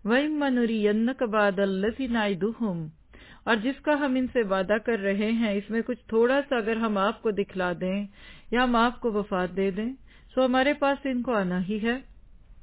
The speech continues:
फिर अल्लाह ताला इनके सब अफाल पर गवाह है और हर उम्मत के लिए एक रसूल है। सो इनका रसूल जब आ चुकता है, इनका फैसला इंसाफ के साथ किया जाता है और इन पर जुल्म नहीं किया जाता।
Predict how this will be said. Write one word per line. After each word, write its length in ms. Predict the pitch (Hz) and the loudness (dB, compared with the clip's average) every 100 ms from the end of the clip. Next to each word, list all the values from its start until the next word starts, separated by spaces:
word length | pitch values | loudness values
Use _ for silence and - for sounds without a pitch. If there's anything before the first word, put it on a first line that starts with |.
| - - - - | -20 -20 -14 0
फिर 140 | 247 | 4
अल्लाह 240 | 240 240 262 | 6 4 2
ताला 300 | 262 233 226 | 4 4 4
इनके 440 | 220 226 233 240 | 4 2 2 2
सब 260 | 226 262 247 | 2 2 2
अफाल 360 | 240 208 202 | 2 2 2
पर 220 | 214 226 233 | 0 -2 0
गवाह 360 | 214 185 185 | 0 0 0
है 320 | 208 202 175 170 - - - - | -2 -2 -4 -8 -20 -20 -20 -4
और 120 | 247 | 0
हर 220 | 254 262 247 | 2 4 4
उम्मत 340 | 226 226 254 | 4 2 0
के 160 | - 233 | -2 0
लिए 240 | 220 220 | 4 4
एक 180 | 226 220 | 2 0
रसूल 460 | 214 - 196 220 214 | -4 -2 -2 -2 -4
है। 280 | 202 175 165 - - - _ _ - _ _ _ - _ _ _ _ - - | -4 -4 -6 -12 -20 -20 _ _ -20 _ _ _ -20 _ _ _ _ -16 2
सो 120 | 262 | 4
इनका 360 | 262 269 277 285 | 4 2 2 2
रसूल 380 | 269 - 247 | 2 -2 -2
जब 220 | 240 247 214 | 0 0 2
आ 120 | 220 | 0
चुकता 440 | 220 208 - 202 | 0 -6 0 0
है, 360 | 220 220 190 175 | 0 0 0 -2
इनका 280 | 233 226 233 | -2 -2 -2
फैसला 440 | 214 220 233 - | -2 -2 -2 -2
इंसाफ 480 | 240 226 - 202 202 | 0 0 0 0 0
के 120 | - 202 | -2 -2
साथ 240 | - 190 | -2 -4
किया 360 | 202 208 208 214 | -4 -4 -2 -2
जाता 400 | 214 190 180 185 | -2 -4 -4 -4
है 260 | 196 196 | 0 0
और 100 | 196 | 0
इन 180 | 220 233 | 0 0
पर 220 | 226 214 | -2 -4
जुल्म 340 | 185 190 202 196 | -2 -2 -2 -2
नहीं 360 | 185 180 180 | -2 -2 -4
किया 240 | 175 202 202 | -2 0 0
जाता। 460 | 208 202 202 233 | 0 -4 -4 -10